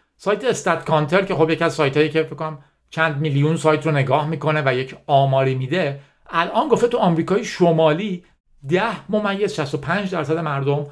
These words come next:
از لینوکس دسکتاپ استفاده می‌کنن. خیلی هم مشکوکم به این، یعنی حتی خودمونم مشکوکیم، بعید دو برابر شده باشه در یک سال، شاید هم نشده باشه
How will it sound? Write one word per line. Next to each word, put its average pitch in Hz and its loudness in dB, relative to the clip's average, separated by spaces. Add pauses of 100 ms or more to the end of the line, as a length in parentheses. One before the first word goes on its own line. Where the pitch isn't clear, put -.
(140)
از 131 -2
لینوکس 135 -2
دسکتاپ 127 -2
استفاده 101 -18
می‌کنن. - -20 (800)
خیلی 349 -4
هم 320 0
مشکوکم 180 0
به 110 0
این، 101 -4
یعنی 131 -2
حتی 165 0
خودمونم 202 4
مشکوکیم، 135 0
بعید 139 2
دو 131 6
برابر 113 2
شده 110 -2
باشه 107 -4 (380)
در 131 -4
یک 110 -10
سال، 98 -20 (720)
شاید 302 -4
هم 254 0
نشده 127 -2
باشه - -12